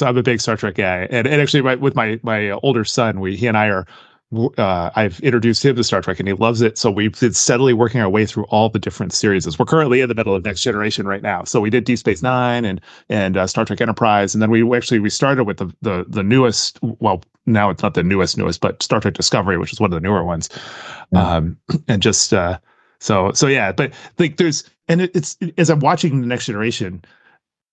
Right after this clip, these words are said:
Speaker 1: I, there were so many, like, classic leadership lessons that were b-, built into that show all the time. <laughs> You know, I think about how,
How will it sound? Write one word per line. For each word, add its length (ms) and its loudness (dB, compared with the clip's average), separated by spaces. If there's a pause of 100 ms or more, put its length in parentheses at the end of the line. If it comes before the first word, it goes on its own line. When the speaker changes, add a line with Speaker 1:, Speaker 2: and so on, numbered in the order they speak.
(160)
Speaker 1:
I, 360 2 (920)
there 100 4
were 120 4
so 400 2
many, 340 4
like, 220 -2
classic 720 -2 (460)
leadership 880 0 (840)
lessons 640 0
that 140 0
were 120 -2
b-, 180 -8
built 460 -4 (140)
into 200 0
that 200 -2
show 420 -4 (160)
all 160 2
the 100 0
time. 340 -4
<laughs> 160 -18
You 260 4
know, 100 4
I 120 4
think 180 0
about 240 0
how, 440 2